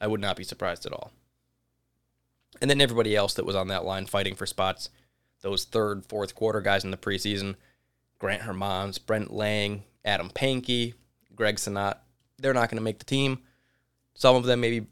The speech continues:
brought back to the practice squad. I'm sure at least a couple of 'em will. If I was picking, my favorites were Greg Sinnott and Adam Pankey,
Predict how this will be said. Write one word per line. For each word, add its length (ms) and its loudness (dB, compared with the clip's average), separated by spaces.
brought 260 4
back 180 4
to 80 -14
the 60 -12
practice 320 2
squad. 240 2
I'm 120 -6
sure 320 -2
at 100 -6
least 160 -8
a 40 -10
couple 280 -4
of 100 0
'em 80 -4
will. 280 -2
If 140 0
I 120 6
was 160 2
picking, 340 0
my 140 2
favorites 380 0
were 100 0
Greg 240 -2
Sinnott 360 -2
and 120 -6
Adam 200 -2
Pankey, 440 -4